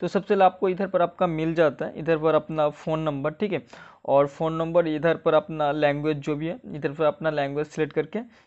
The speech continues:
इसको सबमिट कर देना है। तो simply मेरा already अकाउंट है,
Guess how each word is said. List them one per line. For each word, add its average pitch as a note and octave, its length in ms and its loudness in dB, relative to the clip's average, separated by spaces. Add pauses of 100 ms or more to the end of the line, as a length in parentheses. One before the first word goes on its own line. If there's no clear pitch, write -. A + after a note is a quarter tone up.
(120)
इसको E3+ 320 -4
सबमिट C#3+ 380 -6
कर C#3 120 -4
देना A#2+ 220 -6
है। A2+ 140 -10 (140)
तो D3+ 80 -2
simply E3+ 420 -2
मेरा D#3+ 320 4 (100)
already D3+ 420 4 (100)
अकाउंट D#3+ 440 2
है, C#3+ 200 -6